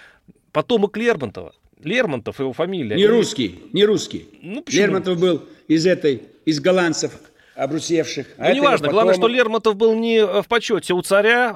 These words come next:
Speaker 1: Он много чего такого говорил неправильно. Его, в общем-то, ссылали несколько раз.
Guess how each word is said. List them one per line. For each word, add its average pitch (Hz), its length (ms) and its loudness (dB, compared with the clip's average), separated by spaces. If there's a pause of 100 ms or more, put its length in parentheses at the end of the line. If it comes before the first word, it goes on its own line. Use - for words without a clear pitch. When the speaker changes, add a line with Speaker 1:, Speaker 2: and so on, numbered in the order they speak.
Speaker 1:
Он 175 200 0
много 196 280 0
чего 202 300 -2
такого 165 520 -2
говорил 165 480 0
неправильно. 180 800 0
Его, 165 300 -4
в 147 80 -2
общем-то, 139 300 -6
ссылали 226 520 0
несколько 202 440 -2
раз. 180 180 -2